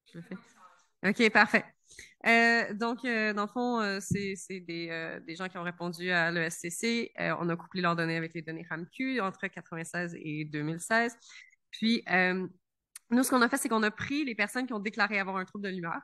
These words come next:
C'est pas nécessairement les mêmes que les personnes qui ont un diagnostic de trouble de l'humeur dans les données ramq. Euh, on a, euh, utilisé trois méthodes différentes pour, euh, évaluer les trajectoires de soins. Euh, donc, l'analyse de séquence,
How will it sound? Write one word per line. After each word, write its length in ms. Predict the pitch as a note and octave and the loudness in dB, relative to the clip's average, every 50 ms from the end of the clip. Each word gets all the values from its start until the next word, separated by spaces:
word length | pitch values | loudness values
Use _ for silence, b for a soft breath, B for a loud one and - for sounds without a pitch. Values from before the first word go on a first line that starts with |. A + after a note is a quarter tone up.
| - _ _ | -12 _ _
C'est 320 | - - A3+ A3 G3+ G3+ | -14 -10 -6 -6 -6 -6
pas 160 | F3+ - G3 F#3 | -4 -4 -4 -2
nécessairement 560 | F3+ F3 - F3+ F3 - E3+ E3 E3+ D#3+ E3+ | -4 -6 -8 -10 -6 -6 -6 -4 -2 -2 -2
les 120 | E3 D#3+ | -2 0
mêmes 240 | D#3 D3+ D3+ D3+ D#3+ | 0 -2 -2 -2 -2
que 140 | D#3 - D#3 | -4 -4 -6
les 100 | D3 D3+ | -6 -6
personnes 400 | - - E3 - - D#3 D3 D#3 | -6 -8 -8 -6 -6 -4 -4 -4
qui 140 | D3+ - D3+ | -4 -2 -2
ont 60 | D3 | -2
un 80 | D3 | -2
diagnostic 520 | D3+ D#3 D3+ C#3 D#3 D#3 D#3 D#3 - F3 E3 | -2 -4 -6 -4 -4 -4 -4 -4 -4 -6 -4
de 100 | E3 D#3 | -4 -8
trouble 320 | D#3 - - D3+ D#3 D#3+ | -8 -8 -14 -6 -6 -4
de 100 | D#3 D#3 | 0 0
l'humeur 420 | D3+ C#3+ C#3+ D3 E3 D#3 D#3+ D3+ - _ | 0 0 0 0 0 0 -2 -2 -8 _
dans 160 | E3 D#3 D3+ | -16 -14 -14
les 140 | C#3+ D3+ D3+ | -12 -12 -10
données 200 | C#3+ C3+ C#3+ B2 - | -8 -8 -8 -8 -4
ramq. 320 | - E3 F#3 F3+ - C4+ D4+ B B B B B B B B B B B _ G3 | -4 -4 -4 -2 -2 -4 -4 B B B B B B B B B B B _ 6
Euh, 300 | G3+ G3+ G3+ G#3 G#3 F#3+ - | 8 8 8 8 6 4 4
on 200 | - G#3 G#3+ G#3+ | 2 2 2 4
a, 340 | G#3+ G#3+ A3 A3 A3 - - | 4 4 4 4 2 2 0
euh, 300 | G#3 G3 G3 G3 G#3 F#3+ - _ _ _ _ - | 0 2 2 2 0 -2 -6 _ _ _ _ -12
utilisé 340 | G#3+ - B3 A#3+ B3 C4+ | -6 -4 -2 -2 -2 -4
trois 160 | B3+ - C4+ C4+ | -4 -4 -4 -2
méthodes 260 | C4+ C4+ - C4 A#3+ | -2 -2 -4 -4 -6
différentes 480 | A#3 - - G3+ G3 G3+ A3+ C4+ - - | -4 2 2 2 4 4 0 0 -4 -4
pour, 220 | G#3+ G3+ F#3+ - | -6 -6 -4 -2
euh, 200 | F#3 F#3 F3+ F3+ - - | 0 0 2 2 0 -2
évaluer 340 | G3 F#3 F#3 F#3+ F#3 F#3 G#3+ | -2 -2 0 0 0 -2 -4
les 120 | A3 G#3 | -6 -8
trajectoires 500 | - - F#3+ F3 - F3+ - - F#3+ G3+ | -8 -10 -10 -10 -10 -12 -10 -8 -10 -8
de 120 | F#3+ F3+ | -8 -10
soins. 380 | F3+ - - - F#3 F#3 G3+ D4 D#4 B B B B B B B _ | -12 -12 -12 -10 -8 -8 -8 -10 -12 B B B B B B B _
Euh, 320 | E3 E3+ E3 E3 E3 D#3+ | -2 0 2 2 0 0
donc, 300 | E3+ E3+ F#3 F3+ F3+ - | -2 -2 -4 -4 -4 -2
l'analyse 380 | F#3 F#3 F3+ F#3 F#3 F#3 A3 G#3+ | 0 0 2 2 2 2 0 -2
de 80 | G3 G3 | -4 -6
séquence, 560 | - - F3 E3+ - G#3+ A#3 A#3+ B3+ B3 - | -6 -6 -6 -2 0 2 2 2 0 -2 -4